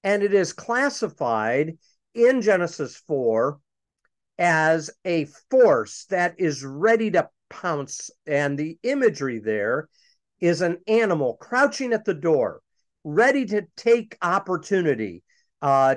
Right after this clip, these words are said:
to pounce upon Cain or anybody else for that matter,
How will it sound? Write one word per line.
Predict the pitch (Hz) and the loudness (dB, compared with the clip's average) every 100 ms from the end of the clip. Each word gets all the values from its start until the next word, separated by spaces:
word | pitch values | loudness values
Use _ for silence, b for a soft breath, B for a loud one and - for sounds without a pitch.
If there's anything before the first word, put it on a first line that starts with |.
| - | -2
to | 196 180 156 156 | 0 2 2 0
pounce | - 226 247 226 - | -4 0 0 -2 -4
upon | 214 - 185 165 151 | -6 -6 -6 -6 -6
Cain | 165 143 117 104 - | -4 -4 -4 -8 -2
or | 160 185 | 0 2
anybody | 208 220 170 156 156 | 0 0 0 0 0
else | 208 202 143 - | 0 0 -2 -6
for | - | -6
that | 117 120 110 | -2 -2 -4
matter, | 120 113 113 123 165 | -6 -6 -2 -2 -2